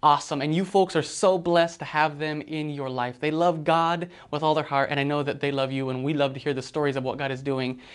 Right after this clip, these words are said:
here at New Hope Community Church. And so it's my honor to be with you today and bring the message. And listen, if it's your very first time watching, let me,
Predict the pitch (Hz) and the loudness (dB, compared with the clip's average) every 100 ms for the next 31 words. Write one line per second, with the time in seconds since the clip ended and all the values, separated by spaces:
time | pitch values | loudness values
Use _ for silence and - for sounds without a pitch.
0 | - - 147 135 143 135 135 131 - 139 | -20 -8 -2 -2 -2 -4 -4 -6 -4 -6
1 | 127 123 - 135 139 135 143 180 185 170 | -4 -4 -2 -4 -4 -4 -2 0 2 2
2 | - 160 165 156 147 165 151 151 156 156 | 4 2 2 -2 -2 0 0 -2 -2 -2
3 | - - - - - 139 160 185 190 156 | -4 -18 -20 -14 -8 0 4 4 4 2
4 | 147 139 160 170 175 175 - - - 139 | -2 0 2 2 2 -2 -10 -18 -2 0
5 | 143 175 196 - 180 170 156 147 - - | 2 2 2 2 2 4 2 0 -4 2
6 | 190 165 185 180 165 185 226 214 214 214 | 2 4 2 2 4 6 6 4 4 4
7 | 214 - 180 180 185 180 - - - 143 | 2 -4 0 0 -2 -8 -18 -20 -2 4
8 | 160 156 143 143 160 190 190 - | 4 4 -2 0 2 2 0 -4